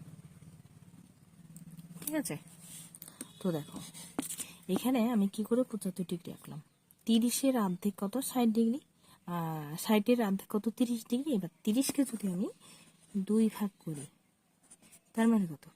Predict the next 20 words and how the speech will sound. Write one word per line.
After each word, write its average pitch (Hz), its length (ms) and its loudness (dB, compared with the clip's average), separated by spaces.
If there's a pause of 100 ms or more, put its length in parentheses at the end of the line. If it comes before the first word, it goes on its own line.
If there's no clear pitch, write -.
(140)
পনেরো 185 240 2 (140)
দুগুণা 196 320 2
কত 214 200 0
হয়? 143 140 -8 (760)
তিরিশ, 226 280 0 (960)
মানে 175 160 -2 (440)
পনেরো 247 320 6
ডিগ্রি 240 260 4
আসতেছে। 247 320 -2 (640)
তো 208 40 2 (180)
এবার 170 200 2 (180)
ষাটের 196 460 -2
সাথে - 180 -4 (100)
যদি 226 160 2 (100)
তুমি 214 200 2 (1160)
পনেরো 226 220 6 (100)
ডিগ্রি 220 220 6 (120)
যোগ 285 100 4 (120)
করো, 151 180 -4 (300)
পনেরো 180 220 -4